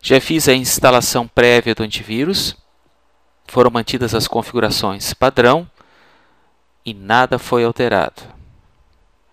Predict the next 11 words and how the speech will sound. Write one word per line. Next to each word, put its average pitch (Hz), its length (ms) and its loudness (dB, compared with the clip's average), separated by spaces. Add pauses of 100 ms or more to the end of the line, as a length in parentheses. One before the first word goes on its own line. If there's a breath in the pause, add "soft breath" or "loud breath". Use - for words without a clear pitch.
(2250 soft breath)
Ele 123 240 -4
não 131 220 -4
dispõe 113 840 -2 (800)
do 113 180 -8
módulo 101 480 0
de 92 120 -12
firewall, 104 640 0
como 98 180 -18
vocês 98 340 -10
podem 95 320 -6
ver. 123 480 -2